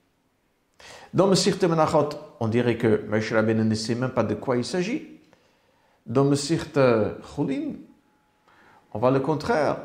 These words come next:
C'est juste que Moshe Rabbeinu attendait d'Akadosh Baruch Hu, qu'est-ce qu'il faut faire pour que ce sera convenable, qu'est-ce qu'il faut donner, et Akadosh Baruch Hu lui dit, Zayitnu, le machatzit shekel. Dit le Rabbi, le Tosfot parle de deux choses différentes ici. Le Tosfot, c'est donc comme le Shita de Rambam.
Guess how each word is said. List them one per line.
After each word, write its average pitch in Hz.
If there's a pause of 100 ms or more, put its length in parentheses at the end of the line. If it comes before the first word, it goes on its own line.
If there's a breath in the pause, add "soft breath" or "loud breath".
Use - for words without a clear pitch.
(120)
C'est -
juste 170
que 123
Moshe 131
Rabbeinu 147
attendait 135
d'Akadosh 131
Baruch 139
Hu, -
qu'est-ce 208
qu'il 190
faut 190
faire 220
pour 175
que 165
ce 165
sera 175
convenable, 175
qu'est-ce 247
qu'il 269
faut 214
donner, 170 (240 loud breath)
et -
Akadosh -
Baruch 226
Hu 214
lui 226
dit, 185
Zayitnu, 202 (340)
le 170
machatzit 180 (120)
shekel. - (960 loud breath)
Dit 160
le 170
Rabbi, 202
le 165
Tosfot 208
parle 196
de 180
deux 190
choses 190
différentes 190
ici. - (640 soft breath)
Le 98
Tosfot, 110
c'est 131
donc 127
comme 139
le 127
Shita 156
de 156
Rambam. 269